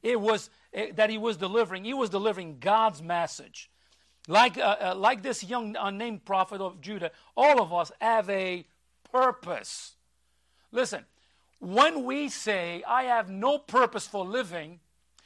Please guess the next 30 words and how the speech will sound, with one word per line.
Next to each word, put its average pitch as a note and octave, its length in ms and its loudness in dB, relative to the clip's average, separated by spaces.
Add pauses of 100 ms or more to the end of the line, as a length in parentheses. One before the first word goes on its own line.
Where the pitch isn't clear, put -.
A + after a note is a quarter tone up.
(200)
we B3 180 0
lost, C#4 540 0
lost C4 380 0
focus B3 680 0 (200)
on G#3 220 2
what, G#3+ 360 0
what G3+ 240 -6
God B3 240 4
is G3 80 -8
doing G#3 220 -6
in G3 80 -2
our F#3 160 6
lives G#3 280 4 (200)
and A3+ 200 -4
what A#3 140 4
is A3 100 -2
our G#3+ 140 8
purpose A3+ 440 -4
in F#3 120 -4
life F3 260 -2
is. D#3+ 200 -14 (180)
Because A3 340 0 (200)
we D4 320 0
do C#4 360 -4
have A#3+ 300 -2
a G#3+ 120 -2
purpose D4 640 -2
in G3 120 -12
this F#3 180 -12
life. B2+ 380 -8